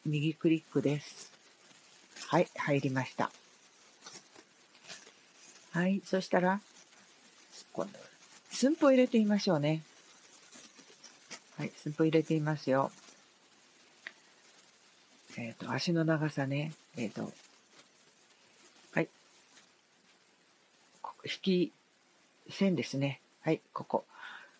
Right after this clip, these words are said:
ここから、ここまで。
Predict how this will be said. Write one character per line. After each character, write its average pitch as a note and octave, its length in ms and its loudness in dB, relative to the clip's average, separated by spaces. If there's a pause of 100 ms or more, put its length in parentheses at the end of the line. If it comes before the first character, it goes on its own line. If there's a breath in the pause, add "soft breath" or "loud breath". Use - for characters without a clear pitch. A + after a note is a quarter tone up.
(120)
こ F3 180 2
こ F3 400 4 (600)
か D#3+ 200 4
ら、 F#3+ 320 2 (800)
こ D3 140 0
こ D3+ 280 2
ま C#3 220 0
で。 A#2+ 220 0